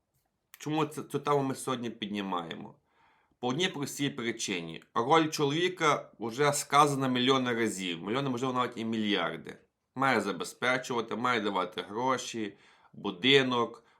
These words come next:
побут, щось поламалося, ремонтує, щось треба, купляє і так далі. В той же час, скажімо, дивлюся в Ютубі, в Тіктоці, спілкуюся з знайомими і так далі.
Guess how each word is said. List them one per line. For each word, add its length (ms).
побут, 580
щось 200
поламалося, 840
ремонтує, 920
щось 380
треба, 420
купляє 760
і 80
так 260
далі. 240
В 120
той 180
же 140
час, 560
скажімо, 420
дивлюся 440
в 80
Ютубі, 400
в 80
Тіктоці, 540
спілкуюся 520
з 40
знайомими 500
і 20
так 200
далі. 240